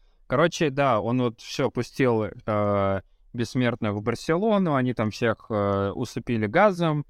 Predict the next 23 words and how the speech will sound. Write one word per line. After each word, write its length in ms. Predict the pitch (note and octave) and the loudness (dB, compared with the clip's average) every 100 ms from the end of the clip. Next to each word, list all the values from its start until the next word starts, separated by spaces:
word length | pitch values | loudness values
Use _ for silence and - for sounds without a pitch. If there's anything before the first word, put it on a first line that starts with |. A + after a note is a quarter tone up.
| _ - | _ -12
всех 280 | - B2 - | -4 -4 -2
привили, 840 | B2 B2 G#3+ F#3+ E3+ C#3 A#2 G#2+ | -2 0 0 0 0 0 0 -2
и, 20 | G#2+ | -2
короче, 680 | A#2 A2+ - G#2+ G2 F#2+ F2 | 0 0 -2 -2 -2 -2 -4
все 180 | C3 | -2
умрут, 380 | B2 A2 G#2+ F2+ | 0 0 0 0
э, 200 | G2+ F#2+ | -2 -2
в 200 | F2+ G2 | -4 -4
Барс-, 220 | G#2 G#2 | -6 -4
а, 160 | C#3 A#2 | 0 2
и 60 | A2+ | 2
отправили 360 | - C3+ A2 | 0 0 0
в 80 | G2+ | 0
Африку. 420 | G#2 - F#2 - - _ _ - | -2 -2 -6 -8 -14 _ _ -2
Ян 240 | C3 C#3+ | 0 0
возвращается, 1000 | B2 B2 B2+ - G3+ G3+ E3+ - E3 D3 - _ | 0 0 0 0 2 2 0 0 0 0 -6 _
ему 580 | B2 B2 C3 C3+ B2+ A#2+ | -8 -4 -2 -2 0 -2
Шрейер 340 | A2 C#3 B2+ A2+ | 0 2 2 2
говорит: 240 | G#2+ G#2 | 0 -2
«Всё, 240 | - C#3+ B2 | -2 -2 0
Ян, 300 | A2+ G#2 F#2+ | 2 0 -2
ты 120 | B2 | -4
герой, 560 | A2+ A2 A2 F#2 - | -2 0 2 0 -4